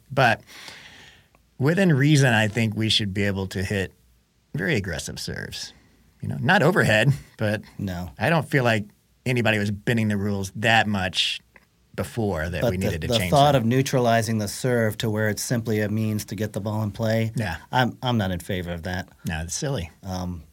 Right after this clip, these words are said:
Speaker 2: it's a dynamic move, and it should stay that way.
Speaker 1: Yeah. Uh,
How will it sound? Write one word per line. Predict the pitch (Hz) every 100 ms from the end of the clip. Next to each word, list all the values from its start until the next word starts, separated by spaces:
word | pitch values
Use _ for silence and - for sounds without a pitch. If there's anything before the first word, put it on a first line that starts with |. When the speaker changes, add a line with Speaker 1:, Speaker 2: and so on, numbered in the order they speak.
| _ -
Speaker 2:
it's | 117
a | 113
dynamic | 117 117 127 131 127
move, | 139 151
and | 92
it | 90
should | - 98
stay | - 107
that | 98 80
way. | 80 80 -
Speaker 1:
Yeah. | 69 - - _ _ _ - -
Uh, | 123 101